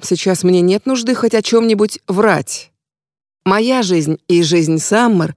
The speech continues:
это, наконец-то, одно и то же. «Да, приезжай прямо сейчас», — отвечаю я. «Хорошо, что все сдвинулось с места. Мы с Адамом уже говорили о том, чтобы перегнать нашу яхту обратно в Уэйкфилд.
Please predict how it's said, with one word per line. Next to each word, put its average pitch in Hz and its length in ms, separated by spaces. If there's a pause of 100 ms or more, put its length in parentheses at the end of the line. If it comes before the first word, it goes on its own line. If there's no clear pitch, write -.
это, 240 260
наконец-то, 247 840
одно 208 440
и 196 120
то 190 260
же. 143 260 (1000)
«Да, 247 340
приезжай 262 500
прямо 202 280
сейчас», — 185 560 (240)
отвечаю 175 580
я. 156 300 (540)
«Хорошо, 254 420
что 202 180
все 180 200
сдвинулось 170 460
с - 100
места. 160 540 (640)
Мы 202 180
с 220 100
Адамом 214 380
уже 220 180
говорили 214 480
о 180 120
том, 233 200
чтобы 190 300
перегнать 214 580
нашу 226 260
яхту 247 460
обратно 214 500
в 202 100
Уэйкфилд. - 720